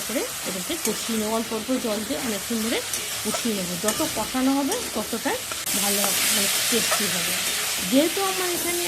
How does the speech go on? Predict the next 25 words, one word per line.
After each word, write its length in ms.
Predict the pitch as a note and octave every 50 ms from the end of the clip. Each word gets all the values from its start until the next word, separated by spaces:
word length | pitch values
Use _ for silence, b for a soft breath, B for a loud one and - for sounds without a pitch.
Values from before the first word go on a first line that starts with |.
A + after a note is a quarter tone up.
| D#4
আমি 120 | C#4+ D4+ D#4 -
টমেটো 340 | D4 C#4 C4 C4 C4+ C#4 D4 C4+ D#4
চাইলে 220 | D4+ D4 C#4+ D4 C4
ব্যবহার 240 | C4 B3 B3 C#4 D4 -
করছি 240 | D4 C4+ - - D4+ D4
আর 80 | C4 C4 C4
এগুলো 220 | A#3+ B3+ C4 C#4+ D4 C4+ - - - - - - -
ঢাকা 180 | - G3 G#3 B3 A#3+
দিয়ে 120 | C#4 C#4+ B3+ C4+
দিয়ে 140 | C#4 C#4 C#4 C#4 - -
কষানো 300 | G#3+ A3 - C#4+ D4 D4 C#4
হচ্ছে, 240 | C4 C4 - - A#3+ A3+ - - -
তার 200 | - A3+ G#3+ A3+ G#3+ G#3+
জন্য 160 | C4+ C4+ B3+ B3+ D#4+ A#4+ - - - - - - - - G3
এখানে 240 | E3+ F3 B3+ C#4+ E4 D#4+ -
ফুলকপিটা 500 | - C4 A3 - C4 G#3+ B3 A3+ C4+ C4 B3+ -
প্রায় 220 | B3+ A#3+ B3 C4+ C#4 C4 - -
সিদ্ধ 220 | - C4 A3 G#3+ - C4+
হয়ে 100 | C#4 C4 D4
যাবে, 140 | D4+ D4+ D4+ C#4 A#3
আলুটা 320 | A3 A3 A3 B3 G#3+ C4 B3+ A#3
আধ 80 | A3+ - - -
সিদ্ধ 180 | C4 A3 A3 B3 C#4 C4+
হয়ে 120 | C#4 C#4 C4
যাবে, 160 | C#4 C#4 E4+